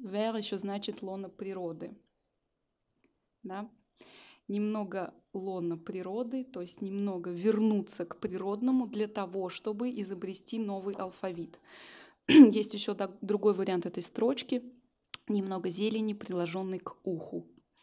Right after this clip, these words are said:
Услышать природы для того, чтобы переизобрести алфавит. Ну и опять же образ "покупаю",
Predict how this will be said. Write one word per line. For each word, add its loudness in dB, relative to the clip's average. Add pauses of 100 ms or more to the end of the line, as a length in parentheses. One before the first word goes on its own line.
(500)
Услышать -4 (400)
природы -2
для -10
того, -6
чтобы -4 (240)
переизобрести -6
алфавит. -8 (520)
Ну 2
и -6
опять -6
же -8
образ -4
"покупаю", -4